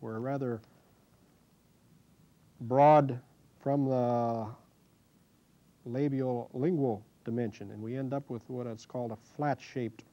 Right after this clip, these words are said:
root on it. And our root canal on it would be also flat-shaped. Fact is, many times these roots will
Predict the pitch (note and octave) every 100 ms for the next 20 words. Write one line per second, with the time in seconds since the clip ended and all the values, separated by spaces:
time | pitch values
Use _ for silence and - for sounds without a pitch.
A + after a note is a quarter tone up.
0 | - A2 B2 - G#2 G#2 G2 - - -
1 | - _ - A2 G#2 G#2 G2+ G2+ A#2+ -
2 | A#2 A#2 A#2+ A#2 C3+ - C3 A#2 A#2+ A#2+
3 | D3 - A2 - A2+ G#2+ - - G#2 -
4 | - - - _ - A#2+ B2+ C#3+ B2+ A#2+
5 | C#3 C3 C#3 C#3 C3 A#2 B2+ A#2+ - -
6 | - - - - A#2 C#3 C#3+ - C3+ B2
7 | A2